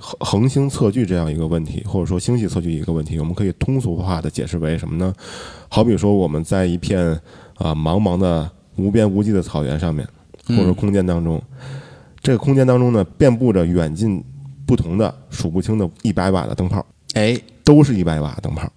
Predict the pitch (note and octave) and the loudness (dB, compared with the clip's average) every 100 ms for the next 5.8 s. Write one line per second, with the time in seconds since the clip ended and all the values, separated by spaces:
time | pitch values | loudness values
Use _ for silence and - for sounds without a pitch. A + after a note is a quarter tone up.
0 | _ - - - - _ _ _ E2+ G2 | _ -20 -20 -20 -20 _ _ _ -2 0
1 | B2+ D3+ D#3+ C#3+ A2 F#2 G#2 F#2 C3+ C3+ | 2 4 4 4 4 4 4 4 4 4
2 | G2+ F2 A2 A#2 D#2 - - - - - | 4 2 0 0 -4 -10 -20 -20 -20 -20
3 | - - C#3+ B2+ G2 F2 G2+ B2+ C#3 - | -10 2 6 8 8 6 6 6 4 4
4 | F2+ F#2 B2 A2+ F#2 D#2+ F#2 B2 B2+ G2+ | 2 2 2 4 2 0 0 0 2 2
5 | G2+ A#2 D#2 D#2 A#2+ E2 D2+ | 4 2 0 0 -2 0 -2